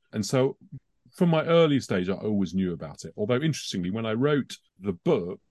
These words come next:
I realised how much of it I didn't know. I discovered that my, my mother's nanny had been a member of the resistance, something she didn't know herself. You know, so you find out all sorts of things, but I did know the story. And definitely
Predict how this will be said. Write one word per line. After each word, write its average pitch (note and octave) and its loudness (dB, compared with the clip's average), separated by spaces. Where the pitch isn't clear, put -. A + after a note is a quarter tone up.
I A#2 -2
realised C3+ 0
how C#3+ -2
much C#3+ -2
of F#2+ -4
it E2+ -6
I F#2 -6
didn't F2 -6
know. F2 -6
I G2+ -6
discovered A2 0
that G2+ -2
my, G2 -2
my G#2+ 0
mother's G2+ 0
nanny F#2+ 0
had F#2 -4
been F#2 -2
a F2+ -2
member F#2+ 0
of F2 -4
the F2 -2
resistance, F2 -6
something F#2+ -4
she - -8
didn't E2+ -6
know D#2+ -6
herself. E2+ -10
You G2+ -2
know, F2 -2
so A#2 -2
you A2+ 2
find A#2 2
out F#2+ 0
all G#2+ -4
sorts F#2 -10
of - -20
things, C#2 -12
but - -14
I G2+ -8
did G#2+ -2
know A2+ -2
the G2 -8
story. D#2+ -10
And A#2+ -2
definitely B2 2